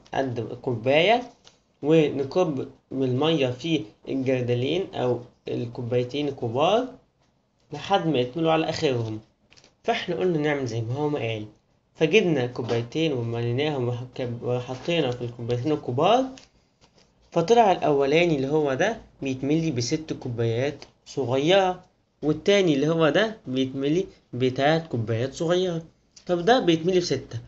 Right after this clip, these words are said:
وده بيتملي بتلاتة، يبقى أنهي أكبر، الستة ولا التلاتة؟ اللي بيتملي بالستة ولا بيتملي بالتلاتة؟ أكيد طبعًا اللي بيتملي بالستة أكبر من اللي بيتملي بالتلاتة، يبقى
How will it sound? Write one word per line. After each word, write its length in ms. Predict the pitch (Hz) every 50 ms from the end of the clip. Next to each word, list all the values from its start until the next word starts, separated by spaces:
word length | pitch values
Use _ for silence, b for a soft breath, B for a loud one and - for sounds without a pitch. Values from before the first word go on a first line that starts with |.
| - _ _ _ _
وده 180 | 151 165 202 240
بيتملي 340 | 226 214 214 202 196 196 180
بتلاتة، 460 | 180 - 143 123 117 120 120 120 - - _ _ _ _ _ _ _ 165
يبقى 280 | 170 151 139 190 208
أنهي 160 | 220 202 202
أكبر، 480 | 208 - 170 - 156 139 151 151 151 - -
الستة 520 | 135 - - 214 214 214 - - 269 277 277 - - - _ _ -
ولا 140 | 131 131
التلاتة؟ 440 | 131 123 - - 139 143 143 151 151
اللي 280 | 147 - - 139 139 139
بيتملي 320 | 135 139 131 175 190 180
بالستة 340 | - 135 - - 208 - 226
ولا 140 | 202 175 156
بيتملي 380 | 131 131 127 - 170 165 170
بالتلاتة؟ 520 | 151 131 127 - 139 139 143 143 156 151 143 - - _ _ _ _ _ _ _ - _ _ _ _ - -
أكيد 260 | 147 120 - 175 -
طبعًا 360 | - 151 135 135 139 160 175 180 B B B B B -
اللي 160 | 160 151 139
بيتملي 320 | 123 117 117 131 139 147 135
بالستة 560 | 110 110 - - - 127 - _ - - 135
أكبر 300 | 131 123 131 139 139 139
من 60 | 131
اللي 120 | 123 117 110
بيتملي 380 | 107 113 - - 127 123 131
بالتلاتة، 560 | 139 147 - - 185 202 214 214 208 208 196 196 b b b b b b b _ -
يبقى 420 | 160 165 156 - - - 127 123